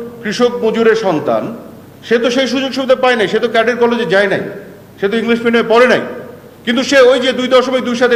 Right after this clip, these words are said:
ঢুকেছে, কিন্তু ওইখানে ঢুকার পরে সে তিন নম্বর কম পেয়েছে বলে আপনি বলছেন সে কম মেধাবী। এটা তো অন্যায্য কথা। কোটার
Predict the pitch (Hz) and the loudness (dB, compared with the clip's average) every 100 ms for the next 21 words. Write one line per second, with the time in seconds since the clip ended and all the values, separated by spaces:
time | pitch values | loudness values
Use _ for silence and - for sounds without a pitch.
0 | 233 233 202 - - - - - - - | 0 0 -2 -6 -12 -18 -20 -20 -20 -20
1 | - - 226 240 233 233 262 202 233 247 | -20 -12 -4 2 4 4 2 2 2 2
2 | 247 247 240 233 240 240 240 233 233 247 | 2 0 -2 -6 -2 0 2 2 0 0
3 | 277 240 208 160 143 240 - - 202 240 | 0 0 0 2 0 -2 -8 -4 -2 0
4 | 233 233 233 233 214 208 190 151 139 95 | 0 0 -2 -2 0 2 2 0 -2 -4
5 | - - - - 190 175 190 262 - 233 | -14 -20 -10 -4 -2 0 2 2 2 0
6 | 151 - - - - - - - - 190 | 0 -2 -10 -14 -20 -20 -20 -20 -2 0
7 | 214 269 | 4 4